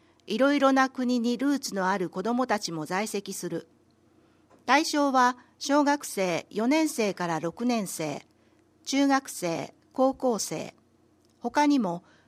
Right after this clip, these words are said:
子ども食堂や体験活動なども行っている。エヌピーオー法人クロスベース。ところ、桃谷四の五の十五、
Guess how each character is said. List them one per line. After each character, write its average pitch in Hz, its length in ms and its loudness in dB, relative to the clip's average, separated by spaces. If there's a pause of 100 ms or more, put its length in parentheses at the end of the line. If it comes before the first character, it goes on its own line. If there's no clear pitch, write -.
(140)
子 240 100 0
ど 277 120 4
も 285 120 4
食 262 280 -2
堂 180 200 2
や 160 260 0 (180)
体 294 180 2
験 302 240 2
活 294 260 -2
動 202 180 0
な 190 120 -4
ど 175 120 -6
も 147 280 -6
行 202 100 -6
っ 196 180 -2
て - 220 -6
い 165 100 -4
る。 156 220 -8 (920)
エ 220 120 0
ヌ 294 140 4
ピ 294 280 4
ー 277 40 6
オ 277 120 4
ー 277 40 -4
法 277 220 0
人 170 300 -4
ク - 180 -6
ロ 262 120 2
ス 233 140 -8
ベ 220 140 2
ー 202 60 -4
ス。 - 320 -8 (840)
と 214 100 -2
こ 240 200 2
ろ、 220 220 0 (680)
桃 247 300 4
谷 254 420 2 (180)
四 277 280 4
の 185 240 -2
五 233 160 0
の 185 280 -2
十 226 280 -2
五、 202 300 -2